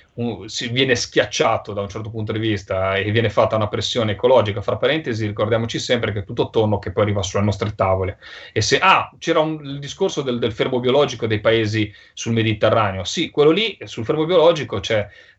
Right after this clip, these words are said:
dovrebbe essere rispettato. Molte volte ci sono dei fermi biologici legati alla comunità europea, ma che vengono comunque sia decretati a livello mediterraneo come politica della pesca, anche ad esempio dall'icat, che è questo organismo sovranazionale.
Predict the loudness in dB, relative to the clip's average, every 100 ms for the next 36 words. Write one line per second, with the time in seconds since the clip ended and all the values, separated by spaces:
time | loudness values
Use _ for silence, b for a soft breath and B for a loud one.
0 | -14 -2 0 4 4 4 2 0 -6 -8
1 | -6 -2 -2 -2 -6 -6 -2 -2 -2 -4
2 | -6 b b b -10 -2 -2 0 -2 -6
3 | -6 -2 2 4 4 2 -2 -6 -4 -2
4 | -4 -4 -4 -2 -4 0 0 2 2 2
5 | 0 -2 -4 -4 B -2 0 2 0 0
6 | -2 -4 -4 -4 0 2 2 0 B -10
7 | -6 -2 -2 -2 -2 -2 -4 -4 -4 -6
8 | -6 -8 -8 -4 -4 -4 -6 -8 -8 -10
9 | -8 -6 -4 -4 -2 -2 -6 -6 -2 0
10 | 0 0 -2 -2 -2 -4 -6 -6 -4 -4
11 | -4 -6 -6 -10 -6 -2 0 0 0 -2
12 | -4 -2 -2 -2 0 0 0